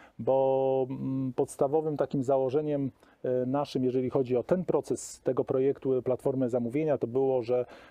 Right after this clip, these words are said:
e, moduł monitorowania i analiz będzie tylko i wyłącznie pobierał dane z, e, Platformy Zamówienia. Jeszcze nie braliśmy, e, wówczas, e, em, bo,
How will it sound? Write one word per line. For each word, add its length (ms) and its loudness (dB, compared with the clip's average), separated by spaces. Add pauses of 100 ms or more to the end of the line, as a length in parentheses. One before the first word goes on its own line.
(100)
e, 80 0 (200)
moduł 280 2
monitorowania 680 0
i 120 2
analiz 400 0
będzie 260 0
tylko 260 2
i 60 2
wyłącznie 600 0 (340)
pobierał 540 2
dane 420 0
z, 220 -8
e, 200 2
Platformy 540 2
Zamówienia. 640 0
Jeszcze 300 -2
nie 100 -2
braliśmy, 680 -2 (400)
e, 460 0
wówczas, 580 -4
e, 120 0 (580)
em, 840 -10 (560)
bo, 120 -2